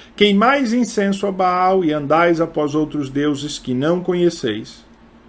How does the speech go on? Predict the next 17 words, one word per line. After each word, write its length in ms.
E 80
depois 440
vindes 800
e 60
vos 260
pondes 500
diante 360
de 80
mim 220
nesta 320
casa 480
que 160
se 160
chama 400
pelo 400
meu 240
nome 420